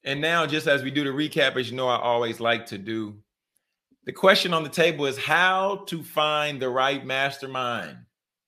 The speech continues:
for me, right? How do I find the right mastermind for me, John? Well, this is how you get the answer. First,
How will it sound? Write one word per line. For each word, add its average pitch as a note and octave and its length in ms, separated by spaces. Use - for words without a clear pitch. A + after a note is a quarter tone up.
for B2 160
me, A#2 400
right? G#2+ 300
How C#3 100
do E3 80
I E3 60
find D3 280
the C3+ 60
right C3+ 180
mastermind C3+ 600
for A#2 80
me, C3 200
John? A2 380
Well, G2 260
this B2 80
is B2 60
how C3+ 80
you C3 100
get B2 180
the B2+ 140
answer. C3 540
First, F3 500